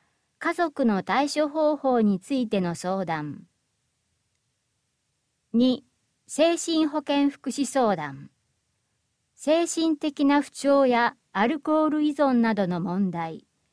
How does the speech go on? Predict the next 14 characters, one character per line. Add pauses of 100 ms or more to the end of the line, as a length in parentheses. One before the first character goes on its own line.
(320)
精
神
疾 (100)
患
の
相
談。 (1800)
三、 (640)
療
育
歯
科
相
談。